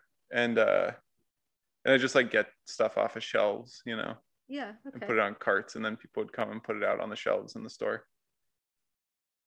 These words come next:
Speaker 1: Um, and then the liquor store closed at eleven as well.
Speaker 2: Oh, right.
Speaker 1: And so it was like, that was a real issue, 'cause if you
Speaker 2: Right.
Speaker 1: didn't plan ahead,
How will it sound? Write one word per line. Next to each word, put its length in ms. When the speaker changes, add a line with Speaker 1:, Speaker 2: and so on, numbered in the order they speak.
Speaker 1:
Um, 540
and 100
then 80
the 100
liquor 320
store 320
closed 580
at 260
eleven 420
as 180
well. 500
Speaker 2:
Oh, 140
right. 340
Speaker 1:
And 140
so 280
it 20
was 160
like, 180
that 100
was 160
a 60
real 520
issue, 380
'cause 100
if 120
you 80
Speaker 2:
Right. 80
Speaker 1:
didn't 120
plan 220
ahead, 560